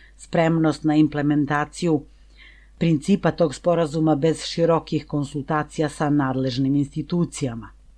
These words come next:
Desno orijentisane parlamentarne stranke, nada, Dveri, poks, Zavetnici, održali su protest ispred predsjedništva Srbije, oštro se usprotivile i zatražile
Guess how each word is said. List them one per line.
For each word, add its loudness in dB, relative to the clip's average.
Desno 2
orijentisane 2
parlamentarne 0
stranke, 0
nada, 2
Dveri, 2
poks, -4
Zavetnici, 0
održali 0
su -4
protest 0
ispred 0
predsjedništva -2
Srbije, 0
oštro 0
se 0
usprotivile -2
i -4
zatražile 0